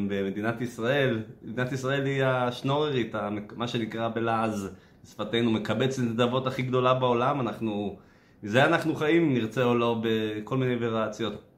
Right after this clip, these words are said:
ואנחנו שואלים את עצמנו, מה הסיפור הזה של העניות? האם לא הגיע הזמן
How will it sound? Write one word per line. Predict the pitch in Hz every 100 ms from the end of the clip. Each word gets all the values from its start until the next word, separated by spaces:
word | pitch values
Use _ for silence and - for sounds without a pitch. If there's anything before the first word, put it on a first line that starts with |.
| - -
ואנחנו | 104 107 117 139
שואלים | 143 185
את | 202
עצמנו, | 165 165 170 160 156
מה | 143 156 190
הסיפור | 180 147 160 170
הזה | 143 139
של | 139 120
העניות? | 113 113 110 104 - - _ _ _
האם | 110 147
לא | 143
הגיע | 120 131
הזמן | 113 135 135 127 127